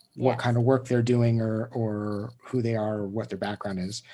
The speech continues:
Speaker 1: So I'd love to know a little bit about somatic therapy, and perhaps in the context of the work that you do, and maybe some other, uh, types of somatic therapy that, that you have found valuable or interesting.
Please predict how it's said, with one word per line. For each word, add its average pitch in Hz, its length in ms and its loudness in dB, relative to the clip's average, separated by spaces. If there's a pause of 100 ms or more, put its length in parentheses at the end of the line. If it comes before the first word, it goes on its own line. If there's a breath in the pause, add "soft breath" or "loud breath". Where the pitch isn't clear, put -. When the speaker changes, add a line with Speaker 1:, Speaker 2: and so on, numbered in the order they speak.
(240 loud breath)
Speaker 1:
So 143 140 2
I'd 123 100 4
love 151 460 6
to 143 100 0
know 131 320 6
a 120 80 2
little 131 220 6
bit 123 140 4
about 117 440 2
somatic 117 640 0
therapy, 117 640 2 (680 loud breath)
and 120 440 4
perhaps 123 460 2
in 120 80 2
the 117 60 0
context 123 440 0
of 117 80 -4
the 120 80 0
work 120 240 0
that 143 60 -6
you 151 200 8
do, 139 160 8
and 127 140 6
maybe 120 500 4 (520 loud breath)
some 135 260 4
other, 113 480 2 (340)
uh, 110 240 -2 (460)
types 120 300 2
of 113 80 0
somatic 104 360 -2
therapy 98 340 -4
that, 98 280 0
that 110 160 -4
you 117 220 4
have 107 100 0
found 95 340 -4
valuable 92 360 -2
or 90 140 -4
interesting. - 540 -4